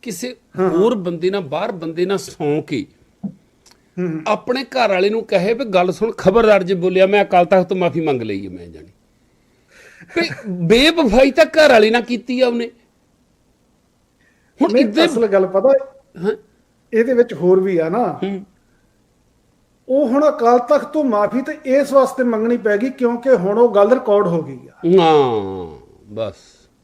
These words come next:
Speaker 2: ਜੇ ਉਹ ਰਿਕਾਰਡਿੰਗ ਨਾ ਹੁੰਦੀ, ਫੇਕ ਤੇ ਅਸੀਂ ਪੈਰਾਂ ਤੇ ਪਾਣੀ ਪੈਣ ਦੇਣਾ ਸੀ ਕਦੇ।
Speaker 1: <laughs> ਫੇਕ ਤੇ ਮੰਨਦੇ ਆ।
Speaker 2: ਫੇਕ ਤੇ ਹੁਣ ਸ਼ਬਦਾਵਲੀ ਤੁਸੀਂ ਉਹ, ਉਹ, ਉਦੋਂ ਚਲੋ ਗੱਲਾਂ ਰਿਕਾਰਡ ਨਹੀਂ ਹੋਈਆਂ।
Speaker 1: ਹਾਂ।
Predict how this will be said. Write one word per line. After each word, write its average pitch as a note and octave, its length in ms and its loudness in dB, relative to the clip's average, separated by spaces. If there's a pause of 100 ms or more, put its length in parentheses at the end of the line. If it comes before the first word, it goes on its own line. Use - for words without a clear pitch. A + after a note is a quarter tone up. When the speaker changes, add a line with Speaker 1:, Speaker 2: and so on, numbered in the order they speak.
(200)
Speaker 2:
ਜੇ F3 100 4
ਉਹ C#4+ 120 10
ਰਿਕਾਰਡਿੰਗ D4 460 8
ਨਾ D4 200 2
ਹੁੰਦੀ, C#4+ 240 2
ਫੇਕ A#3+ 280 4
ਤੇ B3 120 -4
ਅਸੀਂ C4 100 0
ਪੈਰਾਂ A#3 260 2
ਤੇ A3 80 -2
ਪਾਣੀ A3+ 260 0
ਪੈਣ B3+ 200 4
ਦੇਣਾ C4+ 180 0
ਸੀ B3+ 100 -6
ਕਦੇ। - 140 2
Speaker 1:
<laughs> - 1200 -10
ਫੇਕ B3+ 460 -4
ਤੇ - 200 0 (100)
ਮੰਨਦੇ - 1040 -10 (140)
ਆ। - 260 -14 (1040)
Speaker 2:
ਫੇਕ G#3 220 4
ਤੇ C#4+ 160 -2 (440)
ਹੁਣ F#3+ 240 -12 (140)
ਸ਼ਬਦਾਵਲੀ D#3+ 580 -6
ਤੁਸੀਂ B3+ 280 -6
ਉਹ, C4+ 80 -4
ਉਹ, B3+ 360 0
ਉਦੋਂ A#3+ 140 4
ਚਲੋ B3+ 260 6
ਗੱਲਾਂ A3+ 240 2
ਰਿਕਾਰਡ G3+ 340 2
ਨਹੀਂ G3+ 240 0
ਹੋਈਆਂ। F3 340 0
Speaker 1:
ਹਾਂ। E3+ 640 -8